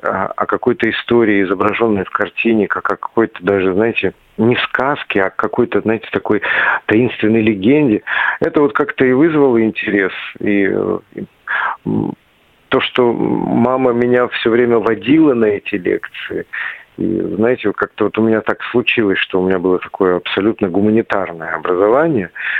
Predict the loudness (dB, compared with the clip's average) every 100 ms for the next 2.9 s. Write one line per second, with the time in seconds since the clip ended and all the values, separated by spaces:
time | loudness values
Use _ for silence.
0 | -6 -6 -8 -4 -2 0 0 -2 -4 -2
1 | -4 -2 -4 0 2 2 2 2 2 0
2 | -2 -2 -6 -6 -2 0 2 2 -2